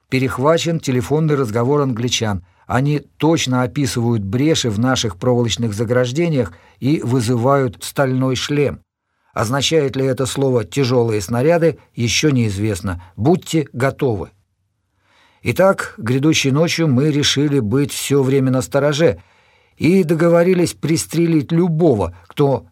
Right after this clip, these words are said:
на оклик «Алло» не назовет свое имя. Каждый офицер зарядил свою ракетницу одной красной ракетой, чтобы сразу дать знать артиллерии.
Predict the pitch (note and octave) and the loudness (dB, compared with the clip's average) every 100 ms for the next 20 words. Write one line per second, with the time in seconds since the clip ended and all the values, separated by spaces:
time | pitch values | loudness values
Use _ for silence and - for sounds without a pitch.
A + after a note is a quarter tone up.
0 | - A2+ A#2+ A2 - D3+ C3+ A2 A2+ - | -8 -2 0 0 0 0 0 -2 -6 -2
1 | B2 B2+ D3 E3+ - - - B2 C3 B2 | 2 2 4 2 0 -10 -4 0 2 2
2 | A#2+ B2 C#3+ - B2 A#2+ A#2 A2 F2+ F2+ | 2 2 0 0 0 2 2 0 -4 -10
3 | _ _ _ _ - D#3+ D#3 D#3+ D3 D3 | _ _ _ _ -4 -4 -2 -2 -4 -4
4 | - F#3+ D3+ C3 D3 C#3 D#3+ - B2 C#3 | -4 -4 -2 -2 -4 -2 -2 -2 -2 0
5 | C#3+ B2+ B2+ C#3 A#2+ A#2+ - A#2+ C3 A2+ | 0 0 0 -4 -4 -4 -4 -2 -2 -2
6 | B2+ A2+ B2 G#2 A2+ A#2 C3 F#3+ E3 A2+ | -2 -2 -2 -2 -2 -4 -2 -2 -2 -4
7 | - A#2+ A#2+ - B2+ D#3+ C#3+ A2 G#2 C3 | -4 -4 -4 -2 2 2 0 -4 -2 -2
8 | G2+ F#2+ A#2+ A#2 - A#2 G2 B2 A#2 A#2 | -4 -6 -4 -4 -4 -6 -4 -4 -4 -4
9 | F2 D2 | -6 -10